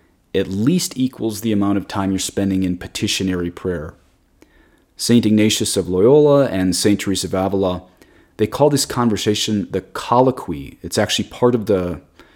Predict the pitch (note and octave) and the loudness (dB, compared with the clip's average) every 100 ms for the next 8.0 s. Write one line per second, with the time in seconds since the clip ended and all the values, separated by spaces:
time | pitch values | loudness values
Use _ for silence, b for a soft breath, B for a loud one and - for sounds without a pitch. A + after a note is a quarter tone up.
0 | b b _ G#2 A2 - - A2 G2 F#2+ | b b _ 4 4 0 2 2 4 2
1 | F#2 F#2+ F#2+ F2 - E2+ E2+ - A2 B2 | 0 -2 -4 -8 -6 -8 -8 -2 0 0
2 | - F#2 E2+ F#2 G#2 A#2+ C3+ B2 B2 - | 0 -4 -2 0 0 2 2 2 0 -6
3 | - - F#2 E2 D#2+ - G#2 A2 G#2+ - | -8 -6 -4 -6 -8 -8 -4 -2 -4 -2
4 | G#2+ A2+ G2 G2+ - _ B B B B | 0 -2 -6 -12 -18 _ B B B B
5 | B - - A2+ A2 B2+ A#2 - G#2 - | B -6 2 4 6 4 2 0 -2 0
6 | A2 A2+ A#2+ - A2 G2+ F#2 F#2 G2 F#2 | 4 4 4 0 0 0 0 -4 -4 -4
7 | F2+ E2+ F2 - A2+ A2+ A#2+ A2+ G#2+ - | -4 -6 -8 -4 -2 0 0 0 0 -8